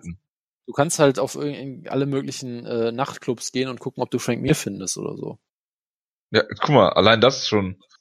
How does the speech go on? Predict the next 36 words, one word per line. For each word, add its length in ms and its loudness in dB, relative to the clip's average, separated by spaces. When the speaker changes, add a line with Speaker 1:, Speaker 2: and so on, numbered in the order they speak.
Speaker 1:
Also 200 0
du 80 0
fliegst 320 0
Donnerstag 440 4
hin, 140 0
Jonas. 600 -2
Äh, 280 6
Montag 440 2
zurück. 680 0
Dann 140 2
schauen 240 6
wir 60 8
doch 140 4
mal. 260 -2
Von 200 0
Düsseldorf, 460 4
ne? 100 4
Passt 260 2
ja 100 6
bei 100 6
dir. 280 2
Speaker 2:
Äh, 240 4
ja, 140 2
besser 340 2
von 200 -2
Düsseldorf 400 2
als 140 -2
irgendwo 260 0
anders 340 -2
hin. 260 -8
Wann, 240 2
wann 160 4
ist 160 0
die 80 4
Show 220 4
jetzt? 200 2